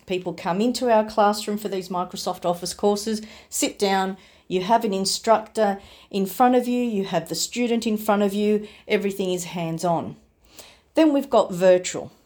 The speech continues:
Virtual, we're gonna need to use the internet.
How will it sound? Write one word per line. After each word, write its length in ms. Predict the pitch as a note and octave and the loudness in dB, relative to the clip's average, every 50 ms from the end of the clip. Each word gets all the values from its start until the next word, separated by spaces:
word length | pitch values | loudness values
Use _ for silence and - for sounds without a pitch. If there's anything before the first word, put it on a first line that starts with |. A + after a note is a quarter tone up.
| _ _ _ _ _ _ _ - - _ _ _ _ | _ _ _ _ _ _ _ -20 -20 _ _ _ _
Virtual, 420 | - B3+ D#4 E4 D#4 - E4 D4+ C#4 | 2 4 4 4 4 0 0 -2 0
we're 160 | A3+ A#3+ A3+ | -2 0 2
gonna 240 | B3 A#3 A#3 A3+ A3 | 2 2 2 2 2
need 300 | A3 G#3+ G#3+ A3 G#3+ A3 | 2 2 2 2 0 -2
to 100 | - A3 | -4 -4
use 420 | F#3+ F#3+ F#3+ F#3+ F#3 F#3 F3+ F3 | -4 -2 -2 -2 -2 -2 -4 -4
the 240 | - F3 E3+ E3+ D#3+ | -4 -4 -4 -4 -4
internet. 680 | D#3 - A3 A#3+ A#3+ - C4 B3 C4 D4+ E4 - - | -2 0 0 0 0 0 0 0 2 0 0 -2 -8